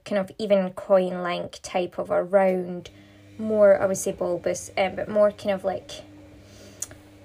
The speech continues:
um, smaller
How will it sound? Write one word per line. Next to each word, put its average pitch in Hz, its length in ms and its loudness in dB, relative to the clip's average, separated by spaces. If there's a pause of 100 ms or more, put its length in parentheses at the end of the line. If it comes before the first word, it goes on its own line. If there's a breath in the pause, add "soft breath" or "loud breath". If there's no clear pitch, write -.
(760)
um, 214 300 0 (840 loud breath)
smaller 208 760 6